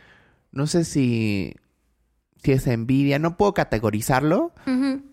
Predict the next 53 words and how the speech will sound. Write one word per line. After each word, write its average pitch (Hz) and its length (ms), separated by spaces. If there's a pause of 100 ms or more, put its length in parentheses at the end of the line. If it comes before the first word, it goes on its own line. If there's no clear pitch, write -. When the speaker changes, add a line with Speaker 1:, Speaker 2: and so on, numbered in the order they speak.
Speaker 1:
pero 147 280
s-, 143 160
nunca 170 360
hemos 151 320
sido 135 340
así 135 200
como 127 180
de, 123 80
"Ven, 208 240
vamos 240 280
al 170 120
súper, 143 320
ven, 175 140
vamos 240 240
a - 20
hacer 190 220
esto", 131 320
o 113 120
que 135 100
me 135 100
mande 156 200
mensajes 139 520
por, 107 340 (240)
porque - 380
quiere, 202 440 (240)
a - 80
Speaker 2:
Ajá. 135 40
Speaker 1:
menos 151 220
de 160 100
que 123 100
necesite 120 580
algo. 98 380
Speaker 2:
Ajá, 240 320
ajá. 233 280 (320)
Speaker 1:
Este, 117 1080
y 151 80
la 160 80
verdad 151 180
es 180 80
que - 80
ya 120 100
me 117 100
acostumbré. 147 600 (220)
Speaker 2:
Ok. 233 80
Speaker 1:
Sé 190 180
que 220 100
me 220 180
quiere 151 260
a 160 60
su 143 120
modo, 123 480 (200)
Speaker 2:
Claro. 262 340 (240)
Speaker 1:
pero 143 480